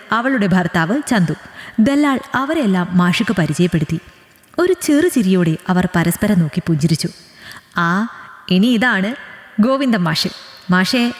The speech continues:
അറിയാത്ത ഒരാളുമില്ല. സുധർമ്മ മാഷിന്റെ ഭാര്യ നാലു കൊല്ലം മുമ്പാണ് മരിച്ചുപോയത്. ഇപ്പൊ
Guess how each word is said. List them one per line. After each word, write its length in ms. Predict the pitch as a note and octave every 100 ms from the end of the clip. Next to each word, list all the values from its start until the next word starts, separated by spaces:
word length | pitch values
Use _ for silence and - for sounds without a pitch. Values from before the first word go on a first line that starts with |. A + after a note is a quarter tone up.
| -
അറിയാത്ത 380 | F3+ F3 F3+ F#3
ഒരാളുമില്ല. 540 | A#3 A#3+ A#3+ C4+ A#3+ B3 - - -
സുധർമ്മ 520 | - C#4+ C4+ D#4 D4 - -
മാഷിന്റെ 360 | F#3+ F#3 A3 A3+
ഭാര്യ 380 | F#3+ F#3+ G#3+ G#3 - - G3+
നാലു 340 | G3+ G#3+ C#4
കൊല്ലം 260 | D4 B3+ B3+
മുമ്പാണ് 380 | F#3+ F#3+ D#3+ - - D#3+
മരിച്ചുപോയത്. 560 | E3 E3 G3 D#3+ D3+ - - - - - -
ഇപ്പൊ 160 | E3